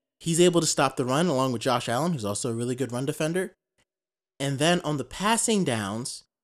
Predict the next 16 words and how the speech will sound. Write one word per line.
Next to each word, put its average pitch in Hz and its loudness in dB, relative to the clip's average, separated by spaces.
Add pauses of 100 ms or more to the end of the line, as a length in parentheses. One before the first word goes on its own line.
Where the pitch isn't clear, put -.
when 135 0
you 147 4
know 151 6
the 165 0
team 151 -2
has 131 -2
to - -10
pass, 110 -4
right? 107 -4 (280)
Third 135 0
and 131 -2
long 135 -2 (480)
or 113 0 (480)
third 135 2
and 120 -4
seven. 143 -2